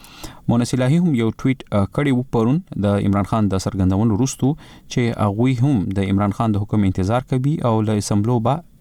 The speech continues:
استعفا، آ، ورکوي. په خیبر پښتونخوا کې د مخالفو، آ، ګوندونو، آ، د غونډې تازه حال څه دی؟ اول ته څه روان دي؟ را سره له پېښوره د مشال اړیو همکار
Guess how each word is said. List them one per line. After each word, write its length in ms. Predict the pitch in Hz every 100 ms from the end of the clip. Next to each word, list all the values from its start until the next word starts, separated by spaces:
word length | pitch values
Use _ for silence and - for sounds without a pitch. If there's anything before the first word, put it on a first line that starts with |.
| -
استعفا، 460 | 107 - 107 - 110 - - -
آ، 100 | 98
ورکوي. 460 | 92 92 98 92 -
په 60 |
خیبر 260 | 139 165 185
پښتونخوا 540 | 220 180 170 156 170
کې 260 | 165 165 156 - - - - -
د 60 | 131
مخالفو، 720 | 123 127 127 143 147 143 143 -
آ، 100 | 107 104 104 104 101
ګوندونو، 540 | 98 104 113 165 123 175 _ -
آ، 140 | 101 95
د 100 | 101
غونډې 420 | 98 139 135 120 - - -
تازه 240 | 104 95 113
حال 200 | 131 135
څه 120 | -
دی؟ 240 | 139 135 -
اول 240 | 92 98
ته 240 | 104 101 101
څه 160 | - -
روان 420 | 156 139 139 135
دي؟ 120 | 135 135 - - -
را 120 | 107
سره 220 | - 113
له 120 | 104
پېښوره 400 | 101 107 110 123
د 80 | 107
مشال 320 | 98 - 104
اړیو 240 | 92 95 95
همکار 320 | 95 143 147